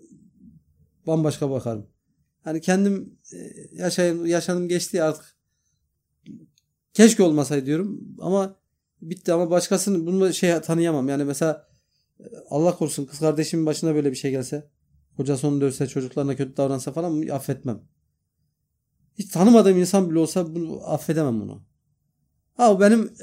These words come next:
e, şeyimde, özelimde bir şey olduğu için benim böyle bir şeyim var.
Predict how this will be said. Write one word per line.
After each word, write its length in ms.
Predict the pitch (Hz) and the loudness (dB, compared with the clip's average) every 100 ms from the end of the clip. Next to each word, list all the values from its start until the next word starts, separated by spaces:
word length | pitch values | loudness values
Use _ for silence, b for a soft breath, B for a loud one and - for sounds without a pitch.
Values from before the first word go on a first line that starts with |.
| - | -14
e, 100 | 156 | -4
şeyimde, 360 | 190 190 202 | 4 6 6
özelimde 440 | 190 170 185 196 196 | 4 6 4 4 2
bir 40 | |
şey 160 | 175 160 | 2 0
olduğu 160 | 139 | 0
için 320 | 135 185 190 _ _ _ _ _ _ _ _ _ _ | -4 -6 -12 _ _ _ _ _ _ _ _ _ _
benim 320 | 170 185 190 190 | -2 0 2 4
böyle 220 | 190 170 | 4 4
bir 340 | 160 - - | 0 -4 -14
şeyim 320 | - 175 180 | -4 0 0
var. 180 | 143 165 | -2 -6